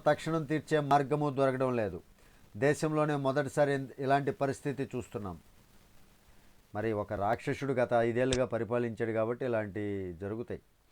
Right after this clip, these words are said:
సవాళ్లున్నా మెరుగైన పనితీరు. ప్రస్తుత ఆర్థిక సంవత్సరంలో వృద్ధి రేటు ఆరు పాయింట్ ఐదు నుంచి ఏడు శాతం. ఏటా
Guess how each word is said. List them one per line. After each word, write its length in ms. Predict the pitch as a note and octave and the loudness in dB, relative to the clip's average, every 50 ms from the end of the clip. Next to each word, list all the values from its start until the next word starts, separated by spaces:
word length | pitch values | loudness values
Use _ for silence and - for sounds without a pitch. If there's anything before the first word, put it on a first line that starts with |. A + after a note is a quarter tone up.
| - - - - - - _ _ - - _ - - - _ _ _ _ _ _ - | -20 -20 -20 -20 -20 -20 _ _ -20 -20 _ -20 -20 -20 _ _ _ _ _ _ -8
సవాళ్లున్నా 680 | - - C3 C3 C#3+ D#3 D#3+ D#3 D#3 D#3 D#3 D#3 D#3 | 2 4 6 8 10 8 8 8 6 4 4 4 2
మెరుగైన 420 | D#3 D3 C#3+ C3+ C#3 D3+ D3+ D3 C#3+ | 4 4 4 4 6 6 4 4 4
పనితీరు. 480 | - - C3+ C#3 C3+ - C#3+ C3+ A#2 | 2 2 2 2 2 2 2 2 2
ప్రస్తుత 440 | G#2+ - B2+ C3+ B2 - D#3 D3 - | 2 2 0 0 0 0 0 4 8
ఆర్థిక 380 | C#3 C#3 C#3+ C3+ B2 D3+ C3 C#3+ | 8 8 8 8 4 0 0 0
సంవత్సరంలో 520 | - C#3 C#3+ C#3+ A#2+ - C3+ C#3 C#3 C#3 | 0 0 0 0 0 -2 -2 0 2 2
వృద్ధి 360 | C3 A#2 A#2+ B2+ B2 A2 B2 | 0 0 -2 -4 -4 -2 0
రేటు 300 | C3+ C#3+ C#3+ C3+ A#2 C3+ | 2 2 2 2 2 2
ఆరు 300 | C3+ B2+ B2+ C3 C3+ C#3 | 4 6 8 8 8 6
పాయింట్ 380 | C#3 C3 C3+ C3+ C3+ C3 B2+ C3 | 4 4 4 4 4 4 2 2
ఐదు 260 | B2+ C3 B2+ C3 A#2 - | 2 2 0 -2 -2 -4
నుంచి 320 | C3+ C3 C3 C3 A#2 - C#3 | -4 -4 -4 -4 -4 -2 0
ఏడు 220 | B2+ B2+ B2 B2 | 2 2 0 0
శాతం. 380 | A#2+ - B2+ A#2 - - F#2+ E2 - _ _ _ _ _ _ _ _ _ - | 0 0 0 0 0 0 -4 -10 -12 _ _ _ _ _ _ _ _ _ 2
ఏటా 600 | A#2 B2+ C#3+ C3+ C3 D3+ D3 C#3+ C#3+ C#3+ D3 - | 4 6 6 8 10 12 12 12 12 12 12 8